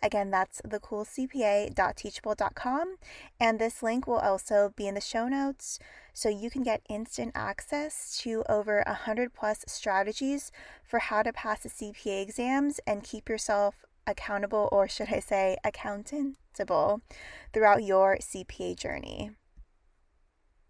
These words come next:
When having a morning routine, I think that there are certain habits that you should do. I'm not saying you should have an elaborate, extensive routine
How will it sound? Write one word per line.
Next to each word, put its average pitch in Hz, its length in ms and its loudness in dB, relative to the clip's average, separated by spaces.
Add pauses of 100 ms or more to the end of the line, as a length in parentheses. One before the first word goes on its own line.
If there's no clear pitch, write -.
(1160)
When 262 160 2
having 277 420 2
a 262 60 6
morning 214 320 6
routine, 220 640 0 (500)
I 226 200 10
think 226 640 -4 (380)
that 202 500 8
there 208 240 10
are 190 200 6
certain 196 340 0
habits - 960 0
that 196 240 8
you 202 560 -2
should 196 200 -6
do. 220 300 6
I'm 214 120 8
not 226 160 4
saying 214 260 2
you 214 80 -4
should 214 160 -4
have 202 220 4
an 196 80 2
elaborate, 180 800 8 (520)
extensive 196 920 8 (500)
routine 202 760 0